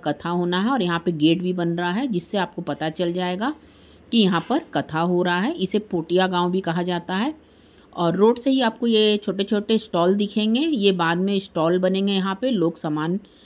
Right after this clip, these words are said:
बिक्री करने के लिए बाहर से आते हैं, ये उनके लिए stall बन रहा है। और यहाँ पे रोड को भी देखिए, मुरम से अच्छी तरह से बराबर कर दिया गया है, जिससे आने जाने वाले लोग को कोई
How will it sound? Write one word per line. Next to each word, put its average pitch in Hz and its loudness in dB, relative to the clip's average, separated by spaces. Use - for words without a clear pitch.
बिक्री 170 2
करने 180 0
के 185 -4
लिए 190 0
बाहर 156 -2
से 185 -6
आते 175 -4
हैं, 277 0
ये 277 0
उनके 156 -2
लिए 180 0
stall 160 -4
बन 180 -2
रहा 185 -2
है। 240 -2
और 214 0
यहाँ 220 4
पे 233 0
रोड 185 4
को 208 -2
भी 214 0
देखिए, 196 0
मुरम 175 0
से 196 -2
अच्छी - -2
तरह 175 -2
से 285 -2
बराबर 151 0
कर 175 0
दिया 175 0
गया 175 0
है, 233 -2
जिससे 175 0
आने 151 2
जाने 170 0
वाले 170 2
लोग 156 4
को 185 -6
कोई 165 2